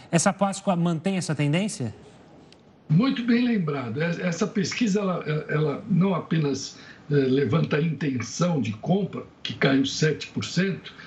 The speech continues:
Speaker 2: né? Em dois mil e vinte e um foi bom, por conta exatamente do auxílio emergencial. Agora não tem, caiu. E essa pergunta é muito interessante, porque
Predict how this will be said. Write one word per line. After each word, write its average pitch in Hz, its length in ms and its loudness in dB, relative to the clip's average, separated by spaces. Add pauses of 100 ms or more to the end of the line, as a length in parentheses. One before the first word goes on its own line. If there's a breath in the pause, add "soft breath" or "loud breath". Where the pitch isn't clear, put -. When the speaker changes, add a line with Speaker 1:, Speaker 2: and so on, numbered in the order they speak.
Speaker 2:
né? 196 200 2 (180 loud breath)
Em 196 60 4
dois 233 180 2
mil 262 160 2
e 226 40 0
vinte 208 260 -2
e 214 40 -2
um 269 140 -2
foi 226 220 -2
bom, 160 400 -2 (340 loud breath)
por 180 260 0
conta 214 340 2
exatamente 185 560 0
do 220 100 0
auxílio 180 400 0
emergencial. 165 720 0
Agora 208 260 -2
não 226 200 0
tem, 202 340 -2 (260 loud breath)
caiu. 139 360 0 (420 loud breath)
E 175 300 4
essa 185 240 0
pergunta 202 420 -2
é 190 40 -2
muito 190 160 -4
interessante, 143 640 0
porque 156 540 0